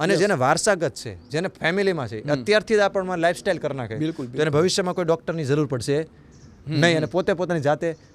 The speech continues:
Speaker 1: લાઇફસ્ટાઇલથી અને ખોરાકથી જ બહાર આવી શકશે.
Speaker 2: હમ.
Speaker 1: અને ત્રીજા નંબરનો પોઇન્ટ કે આખા વિશ્વને ડાયાબિટીસમાંથી બચાવવા માટે આપણા શાસ્ત્રમાં આખું પ્રમેય ચિકિત્સામાં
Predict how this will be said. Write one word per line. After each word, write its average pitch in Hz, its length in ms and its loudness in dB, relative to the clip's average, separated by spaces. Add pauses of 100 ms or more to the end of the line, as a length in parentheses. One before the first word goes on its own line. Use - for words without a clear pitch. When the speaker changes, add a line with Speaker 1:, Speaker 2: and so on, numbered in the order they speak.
Speaker 1:
લાઇફસ્ટાઇલથી 190 580 4
અને 202 100 2
ખોરાકથી 190 400 0
જ 156 40 -2
બહાર 139 200 2
આવી 113 120 0
શકશે. 107 300 -10
Speaker 2:
હમ. 131 360 -10 (180)
Speaker 1:
અને 123 120 -2
ત્રીજા 165 360 4
નંબરનો 156 380 -2
પોઇન્ટ 110 240 -6 (420)
કે 143 80 -2
આખા 139 200 0
વિશ્વને 185 480 0
ડાયાબિટીસમાંથી 160 680 -4
બચાવવા 127 320 -2
માટે 123 240 -8
આપણા 127 240 -4
શાસ્ત્રમાં 151 480 0
આખું 151 200 -2
પ્રમેય 170 300 2
ચિકિત્સામાં 127 560 -6